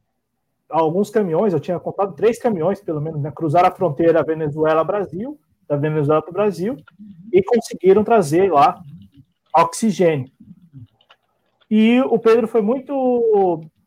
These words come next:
feliz, né, A gente sempre fala muito disso, né? Sempre foi muito feliz, mas, de fato, Pedro,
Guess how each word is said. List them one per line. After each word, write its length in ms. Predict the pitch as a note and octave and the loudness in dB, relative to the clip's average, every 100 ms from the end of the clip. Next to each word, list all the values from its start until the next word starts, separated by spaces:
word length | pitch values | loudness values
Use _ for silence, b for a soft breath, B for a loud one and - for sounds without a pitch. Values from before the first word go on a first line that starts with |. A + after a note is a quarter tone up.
| _ F#3 | _ _
feliz, 580 | G#3+ F3+ G#3+ B3+ - _ _ - | 0 2 0 -2 -6 _ _ -20
né, 260 | - D3+ D#3+ _ _ - | -16 -14 -14 _ _ -12
A 40 | |
gente 120 | D3+ | -10
sempre 220 | - G3+ G3+ | -4 -4 -2
fala 240 | G3 F3+ | 0 0
muito 260 | D#3 F3+ D#3+ | -2 -10 -10
disso, 220 | E3 F3+ | -12 -12
né? 180 | D#3+ D3 | -14 -14
Sempre 220 | D#3+ C#3+ | -14 -12
foi 100 | F3+ | -8
muito 220 | F3 F3 | -8 -8
feliz, 240 | D#3 D#3 G3 | -2 0 0
mas, 240 | G3 F#3 _ - | -2 -4 _ -8
de 80 | |
fato, 340 | G3+ F#3 C#3 - | -2 0 0 -4
Pedro, 200 | - | -18